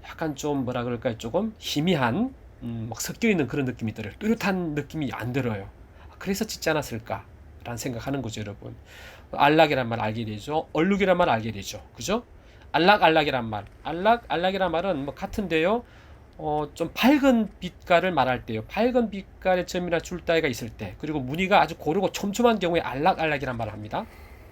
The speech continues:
그죠? 근데 또 거꾸로 얼룩, 얼룩은 어때요, 여러분? 얼룩, 얼룩. 그렇죠. 어두운 느낌이 드는 거죠. 어두운 빛깔. 그죠? 얼루룩, 얼루룩이라는 말의 이제 줄임말인데요. 좀 성기고, 그죠? 고르게 무늬가 있는 경우입니다. 어, 그러니까 <laughs> 여러분,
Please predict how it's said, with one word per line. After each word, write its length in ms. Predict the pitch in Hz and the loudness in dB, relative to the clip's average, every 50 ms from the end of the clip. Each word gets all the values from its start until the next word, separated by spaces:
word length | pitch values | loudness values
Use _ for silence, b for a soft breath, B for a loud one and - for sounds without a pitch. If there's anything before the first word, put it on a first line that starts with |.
| - - - | -20 -18 -14
그죠? 240 | - 127 - 123 - - - - | -10 -8 -8 -8 -8 -10 -12 -4
근데 180 | - 233 233 | -2 0 2
또 160 | - - 190 - - - - - - - - | 4 2 2 2 -2 -18 -20 -20 -10 -4 -2
거꾸로 480 | 208 - - 208 170 160 185 240 240 B B B B B | -2 0 2 4 4 6 6 4 2 B B B B B
얼룩, 320 | - 165 180 220 240 302 254 | 4 6 8 10 8 8 8
얼룩은 240 | 240 220 202 180 143 | 4 4 2 2 0
어때요, 220 | 120 - 127 117 | -2 -2 -6 -6
여러분? 140 | 113 110 101 - | -6 -6 -4 -2
얼룩, 240 | 143 139 170 165 | 0 0 0 -2
얼룩. 280 | 151 135 117 104 104 110 - - - - | -4 -4 -4 -6 -8 -12 -14 -18 -20 -20
그렇죠. 220 | - - - - - | -18 -16 -14 -8 -4
어두운 260 | - 202 214 190 160 | -4 -2 -2 -2 -4
느낌이 240 | 131 117 - 120 107 | -6 -6 -6 -8 -8
드는 180 | 107 113 107 101 | -8 -8 -10 -10
거죠. 240 | 98 - - 104 - - | -12 -14 -12 -12 -6 -4
어두운 300 | 165 165 160 156 139 117 | -4 -2 -2 -2 -4 -6
빛깔. 460 | - 110 107 - - 131 175 247 294 - - - - - - - - - - - - | -6 -8 -8 0 4 4 4 4 2 -2 -10 -20 -20 -20 -20 -20 -20 -20 -20 -20 -18
그죠? 180 | - - - - | -10 -8 -6 0
얼루룩, 380 | - 123 131 139 160 185 214 - | 2 4 4 4 4 0 0 0
얼루룩이라는 680 | 147 143 139 151 147 151 143 - - 127 135 139 131 123 | -2 -2 -2 -2 -4 -6 -8 -10 -10 -8 -6 -6 -4 -4
말의 260 | 117 120 117 123 123 | -4 -4 -4 -4 -6
이제 120 | 117 120 113 | -6 -6 -8
줄임말인데요. 840 | - - 165 156 135 117 104 107 107 104 107 107 113 139 196 247 - B B B B B B B B B | -6 -6 -4 -4 -2 -4 -4 -4 -6 -8 -8 -6 -4 -2 -4 -4 -6 B B B B B B B B B
좀 140 | B - 135 | B -6 -6
성기고, 580 | 117 - - 220 220 202 160 139 113 - 98 - - - - - - | -4 -2 2 2 2 2 2 0 -4 -6 -8 -10 -12 -18 -20 -20 -18
그죠? 180 | - - - - | -14 -12 -12 -10
고르게 360 | - - - - 147 165 170 175 | -10 -12 -10 -8 -4 -2 -2 0
무늬가 320 | 143 127 127 147 147 139 | 0 -2 -2 0 0 0
있는 220 | 120 117 113 113 | 0 -2 -4 -6
경우입니다. 540 | 107 107 107 107 104 104 104 - 110 147 208 - B B B B B B B B B B B B B B - | -6 -6 -8 -8 -10 -10 -10 -8 -8 -8 -10 -10 B B B B B B B B B B B B B B -8
어, 320 | - 156 160 160 160 160 151 | -4 -2 0 0 0 0 -2
그러니까 380 | - 175 185 202 196 190 185 | -4 -4 -2 -2 0 0 0
<laughs> 200 | 175 131 - - | -2 -2 0 0
여러분, 300 | 196 165 170 185 175 196 | 2 2 4 2 2 0